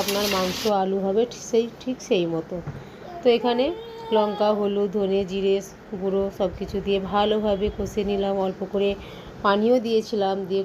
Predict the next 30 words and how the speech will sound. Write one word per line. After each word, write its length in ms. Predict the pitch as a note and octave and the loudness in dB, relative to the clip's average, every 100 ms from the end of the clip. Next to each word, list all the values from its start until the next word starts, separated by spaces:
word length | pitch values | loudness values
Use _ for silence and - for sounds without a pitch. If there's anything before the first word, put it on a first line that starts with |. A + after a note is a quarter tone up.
| G3 | -2
কষিয়ে 360 | F#3+ - G3+ F#3+ | -4 -2 -2 0
নিয়ে 240 | F#3 G3 B3+ G4 - - - - F3+ | 0 2 2 2 -8 -18 -20 -6 -2
একবারে 360 | F3+ F3 G3 A#3 G4+ - - - - G3+ | -2 0 0 2 -2 -8 -18 -18 -2 2
রান্নার 400 | G3+ G3+ A#3 B3+ G#3 | 2 2 2 2 2
মতো 220 | F3+ A#3+ F4 - - - | 0 0 0 -2 -18 -10
পানি 200 | - G3 F#3+ | -2 2 2
ঢেলে 200 | F#3 F3+ E3+ | 2 0 0
দিলাম। 220 | E3 D#3+ E3 - - - - - - - - - - - - - | -2 -2 -6 -16 -20 -20 -20 -18 -18 -20 -20 -20 -18 -16 -14 0
পানি 220 | G#3 A3 A#3 | 2 4 4
দেওয়ার 240 | A3+ G#3+ G3 G3 | 4 4 2 -2
পরে 160 | F#3+ G3 | -2 -2
একটু 140 | A#3 G3+ F3 | -4 -4 -4
ভালোভাবে 460 | F#3+ G3 G#3 G3+ G3+ | -2 -2 -2 -2 -4
খুন্তি 360 | - F#3+ F3+ F#3+ G3+ | -4 -4 -2 -4 0
করে 160 | G3+ A#3 A3+ | 0 2 2
গাগুলো 320 | F#3 F3+ F#3+ G3 | 2 2 0 -2
একটু 120 | G3+ F#3+ | -2 -2
নাড়িয়ে 280 | F#3 F3+ F3 | -2 -4 -4
চাড়িয়ে 280 | F3+ F3+ F#3+ | -4 -2 -2
নিচ্ছি। 280 | F#3+ F#3 - E4+ - - - - - - | -2 -4 -6 -6 -6 -16 -18 -18 -14 0
নেওয়ার 260 | G3+ G3 F#3 | 4 4 4
পরে 180 | F#3 F#3 F#3 | 2 2 2
এবার 160 | F3+ F#3 | 2 0
আমি 120 | G#3+ F4 - - G#3+ | 0 -4 -6 -6 -4
ঢাকাটা 340 | G3 F3 F#3+ G#3 | -2 0 0 2
লাগিয়ে 380 | F#3+ E3 E3+ D#3+ | 2 0 -4 -4
দিলাম। 220 | E3+ E3+ E3+ | -6 -6 -8
এখানে 280 | - F3 F3 F3 - - - - G3 | -6 -6 -6 -10 -14 -20 -18 -8 -2
ঢাকা 220 | F#3 F#3+ G3 | 0 2 4
লাগিয়ে 360 | G3 F#3 F#3 | 4 2 0